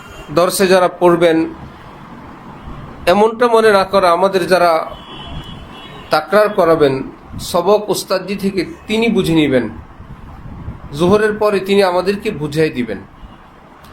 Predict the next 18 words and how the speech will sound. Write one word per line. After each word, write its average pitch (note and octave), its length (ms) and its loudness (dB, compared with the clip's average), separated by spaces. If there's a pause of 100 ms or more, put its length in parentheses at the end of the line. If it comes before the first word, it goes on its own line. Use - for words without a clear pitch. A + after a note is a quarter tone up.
(340)
তাহলে G#3 260 4
ওই G3+ 80 4
সবকের G#3+ 440 0 (100)
টাইমটা G3+ 400 2
আপনি F#3 220 0
হয়ে F#3 200 2
যাবেন F#3+ 260 2
অমনোযোগী। C3+ 580 -2 (1200)
আমার F#3+ 320 2
তো G3 80 -4
কোনো F3+ 200 0
কাজ C#3+ 300 0
নাই, C3 220 2
উস্তাদজি D#3 420 -2
আমাকে D#3+ 320 0
কিছু F3 300 -10
বলেনও D#3 380 2
না, G3+ 240 0